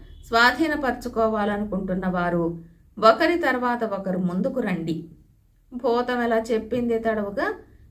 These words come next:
గ్రామం మొత్తంగా ముందుకొచ్చింది. "ఆగండి మిత్రులారా, ఆగండి" అన్నది భూతం. "ఈ నిధిని ఎవరైనా తీసుకోవచ్చు.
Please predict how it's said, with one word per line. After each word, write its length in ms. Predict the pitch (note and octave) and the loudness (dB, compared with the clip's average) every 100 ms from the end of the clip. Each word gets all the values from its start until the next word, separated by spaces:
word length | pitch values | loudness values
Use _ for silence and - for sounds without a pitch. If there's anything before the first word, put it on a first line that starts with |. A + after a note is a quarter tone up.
| - | -6
గ్రామం 560 | E4+ D4+ C4 C4 B3 G#3+ | 4 6 6 2 -2 0
మొత్తంగా 640 | G3+ G#3 - - B3 A#3 | -2 -4 -4 -4 -2 -2
ముందుకొచ్చింది. 1000 | B3+ A3+ G#3+ G#3 G3 - F#3 F3+ E3+ - - _ _ _ - _ _ _ - - - | -2 -2 -2 -2 -4 -2 0 2 0 -6 -16 _ _ _ -20 _ _ _ -20 -20 -2
"ఆగండి 420 | F#3+ C4+ D#4 E4+ D#4+ | 6 6 6 0 0
మిత్రులారా, 800 | C4+ - A3+ A3+ G#3+ G3+ F3 F3+ - - | -2 -2 2 2 2 0 -2 -8 -14 -4
ఆగండి" 640 | F#3+ A#3 A3+ G#3 F3+ - - | 0 2 0 0 -2 -6 -4
అన్నది 340 | A3 G#3 F#3 B3+ | -2 -2 -4 -6
భూతం. 520 | - B3+ F#3 - C3+ - - - - - - - - - | -6 -6 -6 -10 -12 -18 -20 -20 -20 -20 -20 -20 -20 -8
"ఈ 260 | G3+ G#3 G#3 | -2 0 0
నిధిని 640 | G#3 G3+ C4+ A3 B3 A3+ | 0 0 0 0 0 0
ఎవరైనా 560 | F#3+ F#3 G#3 A#3+ A#3+ A#3+ | 0 0 2 2 2 0
తీసుకోవచ్చు. 960 | A#3+ A3 G#3 G#3+ G3+ F#3 F#3+ E3 D#3 | 0 -4 -2 -2 0 -2 -2 -4 -4